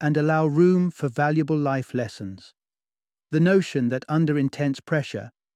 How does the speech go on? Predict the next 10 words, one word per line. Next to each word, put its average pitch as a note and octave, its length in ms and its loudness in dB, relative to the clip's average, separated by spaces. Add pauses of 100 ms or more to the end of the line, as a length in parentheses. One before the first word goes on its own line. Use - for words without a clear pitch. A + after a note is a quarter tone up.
a C#3 80 -4
humble D#3+ 360 0
piece D#3 240 -4
of C#3+ 140 -4
coal C3+ 320 -2
transforms C#3 800 0
into C3 240 -2
a B2+ 40 -4
brilliant C#3 440 0
diamond, A#2 560 -4